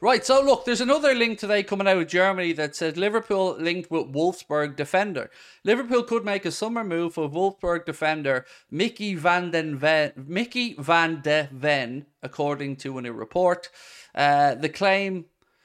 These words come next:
is that our soon-to-be sporting director, George Schmadtke, could look to lure the defender from his former club to Anfield this summer as he prepares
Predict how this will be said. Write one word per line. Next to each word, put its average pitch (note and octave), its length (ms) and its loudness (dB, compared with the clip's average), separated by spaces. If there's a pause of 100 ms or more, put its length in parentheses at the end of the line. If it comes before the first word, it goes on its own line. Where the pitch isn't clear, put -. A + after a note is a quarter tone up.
(260)
is D3 240 -2
that D3 400 4
our C#3+ 120 4
soon-to-be E3+ 440 -2
sporting D#3+ 420 0
director, C#3 400 0
George D3+ 400 -2
Schmadtke, D3 480 0
could C3+ 160 -6
look E3+ 280 -2
to D#3+ 100 -4
lure F#3+ 220 0
the F3+ 100 -4
defender D3+ 420 -2
from C#3 200 -6
his C3 100 -8
former E3 320 -2
club D#3 220 -6
to C#3 160 -4
Anfield D#3 440 -2
this C#3 160 -6
summer C3+ 240 -6
as B2+ 80 -8
he C3 80 -8
prepares F3 600 -2